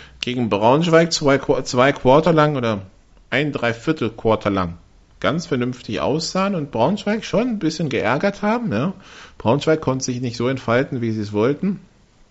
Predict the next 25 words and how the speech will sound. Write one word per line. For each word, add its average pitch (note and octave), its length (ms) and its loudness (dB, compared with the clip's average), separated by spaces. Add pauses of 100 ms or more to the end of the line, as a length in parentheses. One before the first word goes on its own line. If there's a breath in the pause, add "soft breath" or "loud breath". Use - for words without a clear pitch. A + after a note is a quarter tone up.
(360)
Ich - 80 -18
glaube, A2 380 -4
äh, G#2 80 -2
zwischendurch A2 840 -2
mit A#2+ 260 -4
zweite C3+ 440 0
stand's A#2+ 320 -2
vierzehn C#3 360 -2
sechs D#3+ 220 -2
für G2 80 0
Braunschweig, F#2 480 -2
also G2 140 0
alles A2 200 -2
andere B2 380 -2 (460 loud breath)
als A#2+ 280 2
überragend. B2 960 2
Ähm, A#2 340 0
aber A#2+ 200 -2
dann B2+ 120 0
zum - 140 -10
Ende C3 140 -6
der, C#3+ 160 4 (640)
der, B2 240 2
der A#2 240 -2
Hälfte C3+ 600 2